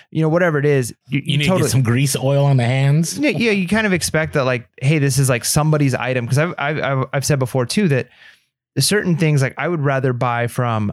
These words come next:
Speaker 1: the original owner who's just selling something of theirs they have than from a reseller. 'Cause the reseller doesn't know, like, they don't know, like, uh, does it clank when it does this? Or, like, they don't know all the details. They haven't been
Speaker 2: Hmm.
Speaker 1: using it. They don't love the item. They just bought it at a thrift store or at a garage sale.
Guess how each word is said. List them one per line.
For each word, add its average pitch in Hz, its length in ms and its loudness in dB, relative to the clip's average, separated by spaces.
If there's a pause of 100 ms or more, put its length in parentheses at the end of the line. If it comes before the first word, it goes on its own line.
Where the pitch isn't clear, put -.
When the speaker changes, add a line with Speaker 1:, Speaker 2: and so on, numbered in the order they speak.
(140)
Speaker 1:
the 131 160 0
original 127 420 0
owner 123 260 2
who's 127 120 2
just 110 160 -2
selling 120 240 0
something 127 280 0
of 123 60 0
theirs 117 220 0
they 113 120 -2
have 120 460 -4
than 127 160 0
from 117 180 -4
a 107 80 0
reseller. 104 460 -2
'Cause 120 80 -2
the 135 60 0
reseller 165 400 0
doesn't 117 360 -2
know, 104 280 -6
like, 120 160 0
they 160 80 0
don't 175 160 0
know, 127 120 2
like, 113 200 -2 (520)
uh, - 120 -10 (180)
does 165 160 2
it - 140 -4
clank 165 420 0
when 170 160 2
it 151 80 0
does 139 220 0
this? 160 280 2
Or, 151 80 0
like, 131 220 -4
they 147 80 2
don't 175 160 0
know 143 140 2
all 135 140 2
the 131 100 0
details. 120 220 -2
They - 60 -2
haven't 165 120 0
been 151 140 2
Speaker 2:
Hmm. - 20 0
Speaker 1:
using 131 260 2
it. - 80 -6
They 131 60 0
don't 135 180 -2
love 127 220 0
the 113 120 0
item. 107 240 -4
They 135 140 -2
just 143 160 2
bought 120 180 -4
it 135 120 2
at 131 80 2
a - 20 -4
thrift 127 240 -2
store 123 280 0
or 110 60 0
at 117 60 0
a 123 60 -2
garage 113 260 -4
sale. 110 340 -2